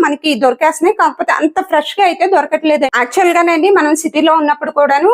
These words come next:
కొన్ని కొన్ని జాతి ఫిష్లు అయితే దొరుకుతూ ఉంటాయి. సండేస్ వెళ్తాం కదా, సండేస్ మార్కెట్ లో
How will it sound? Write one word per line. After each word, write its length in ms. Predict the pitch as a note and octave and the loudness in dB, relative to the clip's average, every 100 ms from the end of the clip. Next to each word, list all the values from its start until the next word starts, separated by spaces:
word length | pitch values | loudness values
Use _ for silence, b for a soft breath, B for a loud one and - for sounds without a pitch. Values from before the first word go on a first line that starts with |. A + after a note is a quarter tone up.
| B4 | 2
కొన్ని 180 | E4 D4 | 0 0
కొన్ని 200 | D4 D4+ C4+ | 2 0 2
జాతి 220 | C4+ C4+ D#4+ | 0 -2 -8
ఫిష్లు 220 | - D#4+ | -6 -4
అయితే 160 | D4+ F4 D4 | -2 0 0
దొరుకుతూ 300 | B3+ B3+ D4+ D4 | 0 0 -2 0
ఉంటాయి. 260 | C4 B3+ B3 | 0 2 2
సండేస్ 280 | D#4 F#4 E4+ | 2 2 -2
వెళ్తాం 240 | D4+ D4 C#4 | -2 -2 0
కదా, 140 | F#4 | 0
సండేస్ 420 | G#4 D#4 D4 D#4+ D#4 | 0 0 0 0 -2
మార్కెట్ 300 | C4+ B3+ | -2 -4
లో 60 | E4 | -2